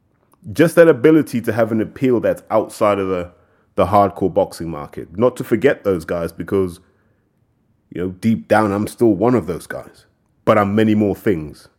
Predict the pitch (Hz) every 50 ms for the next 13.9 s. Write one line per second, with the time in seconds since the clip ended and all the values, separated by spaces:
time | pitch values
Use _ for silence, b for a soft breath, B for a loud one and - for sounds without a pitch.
0 | _ _ - 107 101 90 104 98 95 95 87 95 98 104 104 98 - - - 101
1 | 90 90 - 95 90 87 85 92 104 92 95 101 - - 80 - - - - -
2 | _ _ _ _ _ _ _ _ _ _ _ _ _ _ _ _ _ _ _ _
3 | _ _ _ _ _ _ _ _ - 104 104 101 98 - 101 92 - - - 98
4 | 87 76 85 - - 101 92 - - - 80 80 78 76 76 78 76 78 - -
5 | 107 104 95 - - _ _ _ _ _ _ _ _ _ _ _ _ _ _ _
6 | _ _ _ _ _ _ _ _ _ _ - 87 - - - 117 113 110 104 101
7 | - 95 104 95 90 90 85 90 98 92 85 95 92 90 87 85 82 - - 110
8 | 101 - 92 85 87 80 - 92 90 87 80 - - _ _ _ _ _ - 90
9 | - - 95 95 90 98 95 92 90 87 85 85 85 85 104 95 95 90 90 90
10 | 92 92 92 - _ _ _ _ _ _ _ _ _ - - 127 117 110 113 -
11 | - 123 95 143 180 190 175 185 123 - - 143 117 - 107 90 92 110 - -
12 | - _ _ _ _ _ _ _ _ _ _ _ _ _ _ _ _ _ _ -
13 | 104 113 113 110 107 98 - - - 147 143 139 139 135 131 131 127 127